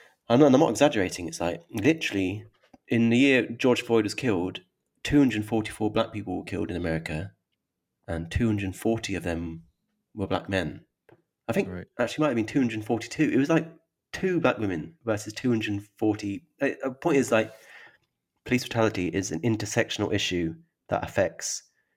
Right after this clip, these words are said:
Speaker 1: men and black people, so black men. And by ignoring the other half of what makes someone vulnerable to police brutality, you're actually not helping the situation. If anything, you're distracting it.
Speaker 2: Mm.
Speaker 1: And it was dis-,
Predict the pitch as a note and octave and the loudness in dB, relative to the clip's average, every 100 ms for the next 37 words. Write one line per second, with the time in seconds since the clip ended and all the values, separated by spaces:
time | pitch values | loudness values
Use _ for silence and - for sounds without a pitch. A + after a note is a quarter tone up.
0 | _ _ _ A#2 G#2 G#2+ F#2 F2+ D#2+ - | _ _ _ -4 0 2 2 0 -6 -12
1 | _ - G2 F#2+ F2 F#2 - G2 - F2+ | _ -2 0 0 -2 -4 -6 -12 -10 -10
2 | E2 - - G2 F#2 - - G2+ F2 F#2+ | -12 -14 -12 -8 -8 -10 -4 -2 -2 -4
3 | F2 F#2+ - _ _ - - _ _ G#2+ | -6 -10 -16 _ _ -20 -20 _ _ -2
4 | G2+ G2 - G#2 G#2 G#2+ A#2 C3+ D3 B2 | -2 -2 -2 0 0 0 2 4 6 4
5 | G#2+ G2+ G2 - _ _ _ _ - C3+ | 2 0 -6 -14 _ _ _ _ -6 -2
6 | G#2 A2 B2 G#2+ F#2+ - G2 - - _ | -2 0 2 2 -2 -4 -6 -6 -14 _
7 | - A#2+ G#2+ G#2+ G2+ - - G2+ F#2+ G#2 | -6 -2 0 0 -2 -2 -6 -4 -2 0
8 | A#2 G2+ G2+ - G#2 - A2 G#2+ G2+ E2+ | 0 0 -2 -4 -6 -2 -4 -4 -6 -10
9 | E2 A#2 B2+ - - G#2+ G2+ F#2 G#2 - | -8 -2 0 0 -2 -2 0 0 -2 -2
10 | F2+ F2 G2 - G2 F#2 F#2+ F2+ - - | -8 -10 -10 -4 -4 -4 -6 -8 -8 0
11 | A2+ A2 G2 F2+ F2+ - G#2+ - - E2 | 2 2 -2 -6 -6 -2 -2 -2 -8 -14
12 | - _ _ _ _ - A2+ A2 G#2 G2+ | -14 _ _ _ _ -16 -10 -2 0 0
13 | - A#2+ - | 0 -2 -2